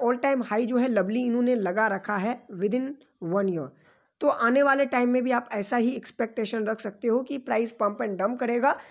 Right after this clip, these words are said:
but as a investor हमें प्रॉफिट बुक करना है, ना कि स्कैम का नारा लगाना है, ठीक है, क्योंकि भाई प्रॉफिट हो रहा है तो बुक करो ना। अगर आप लॉन्ग टर्म लवली इनू के साथ चलना चाहते हो, तो मैं ये जो स्ट्रेटजी आपको बताया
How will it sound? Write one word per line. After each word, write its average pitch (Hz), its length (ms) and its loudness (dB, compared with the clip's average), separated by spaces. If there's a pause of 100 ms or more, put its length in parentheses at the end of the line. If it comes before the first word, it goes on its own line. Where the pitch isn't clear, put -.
(120)
but 233 120 2 (200)
as 226 120 2
a 277 140 4
investor 262 580 2 (380)
हमें 262 440 2
प्रॉफिट 202 340 0
बुक 185 220 -8
करना 147 240 -4
है, 113 180 -14
ना 202 160 2
कि 269 380 -4
स्कैम 254 440 0
का 247 120 -2
नारा 190 260 0
लगाना 131 340 -4
है, 113 60 -14
ठीक 240 200 -8
है, 277 80 -4 (260)
क्योंकि 294 220 0
भाई 311 120 4
प्रॉफिट 277 480 0
हो 269 80 4
रहा 262 100 2
है 262 60 0
तो 262 100 -6
बुक - 280 -8
करो 214 200 -2
ना। 208 180 -4 (500)
अगर 240 220 4
आप 277 280 2 (300)
लॉन्ग 262 320 4
टर्म 302 260 2
लवली 214 280 2
इनू 269 180 -2
के 269 120 -2
साथ 262 160 -2
चलना 233 320 0
चाहते 247 280 -4
हो, 277 60 -6
तो 269 120 -4
मैं 247 160 0
ये 240 200 0
जो - 180 -4
स्ट्रेटजी 240 400 -2
आपको 226 240 0
बताया 190 380 0